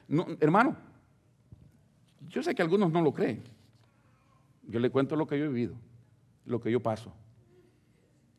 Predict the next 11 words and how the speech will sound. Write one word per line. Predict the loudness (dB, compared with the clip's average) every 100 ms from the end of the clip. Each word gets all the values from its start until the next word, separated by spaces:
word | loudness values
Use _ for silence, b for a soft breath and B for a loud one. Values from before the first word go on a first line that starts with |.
| _ _
Pero | -6
cuando | -4 -2 0
esas | 0 -2
cosas | -2 -2
suceden, | -6 -2 -2 -2 -6 -14 -20 _ _ _ _ b b b b _ _ _ _ -2
no | 0
crea | 2 2
que | 0
suceden | 0 0 0
por | -2
gusto. | -2 -4 -6